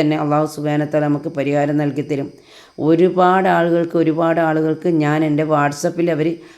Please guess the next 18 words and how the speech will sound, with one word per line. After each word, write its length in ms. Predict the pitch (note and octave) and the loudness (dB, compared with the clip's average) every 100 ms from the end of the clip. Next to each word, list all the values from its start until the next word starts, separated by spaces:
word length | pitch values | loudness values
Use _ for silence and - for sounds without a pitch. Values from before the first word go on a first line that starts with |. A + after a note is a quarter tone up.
| _ | _
പല 140 | D3 D#3 | 0 4
ആവശ്യങ്ങളും 760 | D#3 D3+ D#3 E3 F3+ E3+ E3 D#3+ | 4 2 0 0 0 0 0 0
വന്ന് 240 | D3+ D#3 | 0 0
പറഞ്ഞ് 340 | D#3+ D3+ D3 D#3 - | 0 0 -2 -4 -2
കരഞ്ഞ 560 | D3 D3 D3 E3 F3+ | 0 2 2 2 2
സമയത്ത് 520 | F#3+ F#3+ D3+ D#3 D#3 E3 | 0 -2 0 0 0 -2
ഞാൻ 340 | D#3 D3 D#3+ - - _ - | 0 -2 -4 -8 -20 _ -4
ചൊല്ലാൻ 380 | C#3 C#3+ D3+ | 0 2 2
വേണ്ടി 180 | D#3 D#3 | 2 2
കൊടുത്ത 380 | E3 D3+ C#3 E3 E3 | -2 -4 -4 -6 -4
കാര്യങ്ങളാണ് 800 | D3 C#3+ C#3+ D#3 D#3 D3 D3+ E3 E3+ - _ - | 0 0 2 0 0 0 0 -2 -8 -20 _ -2
നിങ്ങളെ 300 | D3+ E3 F#3 | 2 2 2
മുന്നിലേക്കും 580 | F3 D3+ D3+ D#3+ D#3+ D#3 | 2 0 2 0 0 -2
കൂടി 200 | D3+ E3 | 0 0
ഞാൻ 240 | D#3+ D3+ | 0 0
എത്തിച്ചു 360 | D3 D3 D3 D#3 | -2 -4 -6 -2
തരുന്നത്. 480 | D3 C3+ C#3+ E3 D#3+ - _ - | -2 -2 -2 -4 -6 -14 _ 2
തീർച്ചയായും 720 | D#3 F#3 F3+ F#3 E3 D#3+ D#3+ | 4 4 2 0 2 4 2